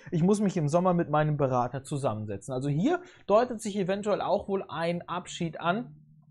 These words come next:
Ob das wirklich so passieren wird, das wird man wohl noch sehen können oder halt auch nicht. Und zum vierten Mal, ähm, geht nun dann auch, äh, das kann man wohl sagen, sagen, seit zweitausendvierzehn geht damit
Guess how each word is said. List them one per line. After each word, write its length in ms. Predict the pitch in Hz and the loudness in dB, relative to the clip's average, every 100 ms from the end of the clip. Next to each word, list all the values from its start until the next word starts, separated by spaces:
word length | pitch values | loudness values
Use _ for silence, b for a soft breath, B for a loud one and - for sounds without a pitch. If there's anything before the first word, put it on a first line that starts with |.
| - - - | -20 -10 0
Ob 160 | 165 | 2
das 200 | 170 156 | 4 2
wirklich 300 | 165 180 175 | 2 0 0
so 80 | - | 2
passieren 540 | 165 151 147 175 170 156 | 2 2 2 2 4 6
wird, 160 | 165 B B B - | 4 B B B 4
das 300 | 151 127 139 | 4 6 6
wird 240 | 180 180 | 6 6
man 420 | 160 156 151 - - | 4 4 2 -6 -8
wohl 540 | 131 120 151 170 165 b b | -4 6 10 10 8 b b
noch 380 | 139 135 135 - | 6 8 6 0
sehen 640 | 127 117 143 160 170 156 - | -4 2 4 4 4 0 0
können 380 | 165 160 156 156 | 4 4 4 2
oder 380 | 143 147 135 131 | 2 6 6 6
halt 300 | 127 127 - | 2 0 4
auch 240 | 123 123 | 2 4
nicht. 320 | 151 196 - | 4 4 2
Und 120 | 143 | -2
zum 160 | 139 156 | 2 0
vierten 320 | 156 294 254 | 2 0 2
Mal, 400 | 190 165 190 220 - B B B | 6 8 8 4 -4 B B B
ähm, 460 | 185 175 180 175 - _ _ _ _ _ - | 8 8 8 2 -4 _ _ _ _ _ -12
geht 360 | - 135 185 202 | -4 4 4 6
nun 240 | 180 180 | 6 8
dann 180 | 170 160 | 8 8
auch, 460 | 139 147 175 175 - | 6 4 4 2 -2
äh, 120 | 151 | 0
das 200 | 151 - | 0 0
kann 100 | 170 | 2
man 160 | 156 147 | 2 4
wohl 100 | 143 | 6
sagen, 480 | 139 143 147 139 | 8 6 4 -4
sagen, 320 | 127 131 139 131 | -2 -2 0 -2
seit 220 | 143 147 | -4 -4
zweitausendvierzehn 840 | 151 139 139 131 127 151 143 139 | -4 -4 -4 -4 -4 -6 -4 -6
geht 180 | 135 139 | -6 -6
damit 340 | 135 135 135 | -4 -4 -6